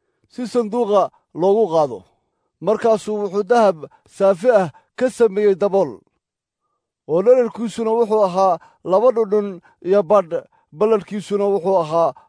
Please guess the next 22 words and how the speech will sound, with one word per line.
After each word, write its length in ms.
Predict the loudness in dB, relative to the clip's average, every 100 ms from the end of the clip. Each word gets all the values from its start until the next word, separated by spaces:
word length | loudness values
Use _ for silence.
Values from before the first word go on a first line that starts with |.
| _ -2
dhudhun 400 | -2 2 0 0 -6
iyo 140 | -4
badh. 240 | -2 -2 -4 _ -4
Markaasuu 720 | -4 2 0 0 -4 -4 -6 _ _
labo 540 | 0 2 6 4 4 -4
keruub 440 | -4 0 2 0 -6 -10
ka 180 | 0 0
sameeyey 680 | 2 -2 0 0 0 -4 -14 _ _
dahab 460 | -2 0 4 2 0 -8 -10 _ -4
la 160 | -2
tumay, 580 | -2 -4 -4 -2 -2 -4 _ _ _
oo 160 | -2 -2
daboolkii 760 | 0 2 2 0 -6 -8 -10 -16 _ _ _ _ _ -6
labadiisa 840 | -2 0 0 -2 -8 0 0 0 -8 _
madax 360 | -4 0 0 -2
ayuu 460 | -4 -4 -4 -6 -10 _ _ _
ka 120 | -2 -2
taagay. 500 | -2 -2 -2 -4 -10 -14 _ _ _ _ _
Keruub 340 | 0 0 2 -2
wuxuu 260 | -2 0 0
ka 120 | 0
sameeyey 600 | 0 -2 2 2 2 -2